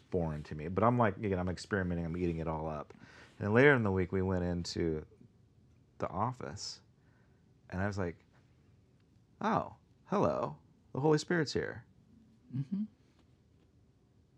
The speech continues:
Speaker 1: And it just, that, that, that peace that was in the atmosphere, in
Speaker 2: Mm-hmm.
Speaker 1: that building, that I, I just sensed immediately. So, I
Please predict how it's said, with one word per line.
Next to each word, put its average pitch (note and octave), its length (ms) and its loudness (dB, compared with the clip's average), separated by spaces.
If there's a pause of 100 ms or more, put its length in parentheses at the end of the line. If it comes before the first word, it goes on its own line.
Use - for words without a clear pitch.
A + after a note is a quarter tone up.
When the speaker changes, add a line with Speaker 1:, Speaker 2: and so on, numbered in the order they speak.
(240)
Speaker 1:
And A#2+ 100 6
it A2+ 40 8
just, C#3+ 260 2
that, G#2 220 2
that, G#2 200 4
that G#2+ 260 0
peace - 680 -2 (220)
that F2+ 140 0
was G2 140 2
in A#2 180 0
the A2+ 140 0
atmosphere, F2+ 920 -2 (540)
in A2+ 60 -2
Speaker 2:
Mm-hmm. A#2 160 4
Speaker 1:
that A#2+ 200 2
building, F2 540 0 (400)
that G2 260 2 (720)
I, G2 60 0
I F#2 180 0
just G2+ 180 0 (680)
sensed - 500 -4
immediately. F2 520 -8
So, A2+ 280 -2 (720)
I - 140 -8